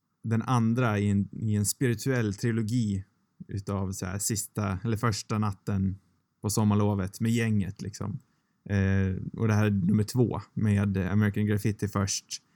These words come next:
Dazed and Confused och så, eh, eh, Superbad.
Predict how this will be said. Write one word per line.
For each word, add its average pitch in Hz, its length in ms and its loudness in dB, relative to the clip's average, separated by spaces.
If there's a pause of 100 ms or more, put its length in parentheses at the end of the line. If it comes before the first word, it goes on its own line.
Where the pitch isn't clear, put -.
Dazed 104 260 2
and 98 100 4
Confused 95 540 0 (480)
och - 280 -4
så, 92 500 4
eh, 87 400 -2 (260)
eh, - 200 -4
Superbad. 87 580 0